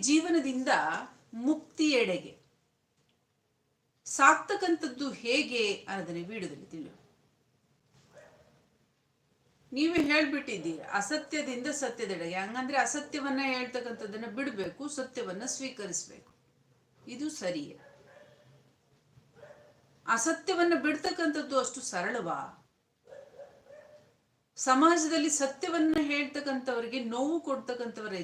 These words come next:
ಜಾಸ್ತಿ. ಹಾಗಿದ್ಮೇಲೆ ಅಸತ್ಯದಿಂದ ಸತ್ಯದೆಡೆಗೆ ಸಾಕ್ತಕ್ಕಂಥದ್ದು ಹೇಗೆ? ಸತ್ಯದಲ್ಲಿ ನೋವು ಜಾಸ್ತಿ ಇದೆಯಲ್ಲ ಎಂಬತಕ್ಕಂಥ ಭಾವ ನಿಮ್ಗೆ ಉತ್ಪನ್ನವಾಗ್ಬೋದು.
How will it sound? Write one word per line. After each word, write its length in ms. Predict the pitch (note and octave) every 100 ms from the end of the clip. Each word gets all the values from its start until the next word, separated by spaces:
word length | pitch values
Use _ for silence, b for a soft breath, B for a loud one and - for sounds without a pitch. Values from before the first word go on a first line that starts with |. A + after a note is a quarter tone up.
| C#3+
ಜಾಸ್ತಿ. 460 | D#3+ F3 - A#3 A#3 - _ _ _ _ _ _ _ _ _ _ _ _ _ _ _ _ _
ಹಾಗಿದ್ಮೇಲೆ 600 | C4+ C#4 C#4+ D#4+ D#4+ D#4 D#4+ - A3
ಅಸತ್ಯದಿಂದ 800 | A#3 E4 E4+ - F4+ E4 D#4+ D#4+ -
ಸತ್ಯದೆಡೆಗೆ 760 | D4+ D4+ - F4+ E4+ D4+ C#4+
ಸಾಕ್ತಕ್ಕಂಥದ್ದು 840 | - C4 B3+ - B3+ A#3 A3+ F#3
ಹೇಗೆ? 260 | G3+ F#3 E3+ E3
ಸತ್ಯದಲ್ಲಿ 500 | A#3+ - D4 C#4+ B3+
ನೋವು 320 | A#3 C4 D#4+ D#4+
ಜಾಸ್ತಿ 380 | C4+ B3+ - B3
ಇದೆಯಲ್ಲ 440 | G3+ G3+ F#3+ F3 D#3 D3+ - _ _ _ _ _ _ _ _ _ _ _ _
ಎಂಬತಕ್ಕಂಥ 460 | B3 C4+ C4 B3+ C4
ಭಾವ 200 | G#3+ A#3
ನಿಮ್ಗೆ 280 | A3 F3+ F#3+
ಉತ್ಪನ್ನವಾಗ್ಬೋದು. 840 | B3 - F3+ E3+ B3+ G#3+ C#3 -